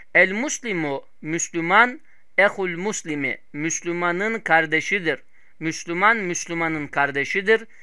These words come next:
Bu cümlemiz isim cümlesi. Çünkü el muslimu ismiyle başlamakta.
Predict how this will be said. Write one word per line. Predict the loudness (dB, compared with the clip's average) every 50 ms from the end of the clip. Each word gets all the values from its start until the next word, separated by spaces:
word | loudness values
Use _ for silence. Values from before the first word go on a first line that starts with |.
| -20 -16 -10
Bu | -10 -8 -4
cümlemiz | -4 -2 -2 -2 -2 -2 -2 -4 -6 -6 -8
isim | -10 -6 -4 -2 -2 -2 -2
cümlesi. | -4 -4 -4 -4 -4 -4 -4 -2 2 2 2 2 2 -2 -10 -18 -16 -12
Çünkü | -10 -8 -8 -8 -4 -2 0
el | 2 2 2 2
muslimu | 2 -2 -4 -4 -6 -6 -6 -6 -6 -6 -8 -8
ismiyle | -8 -8 -8 -6 -4 -4 -2 0 2 2 4
başlamakta. | 4 2 2 0 -2 -2 -2 -2 -4 -6 -10 -14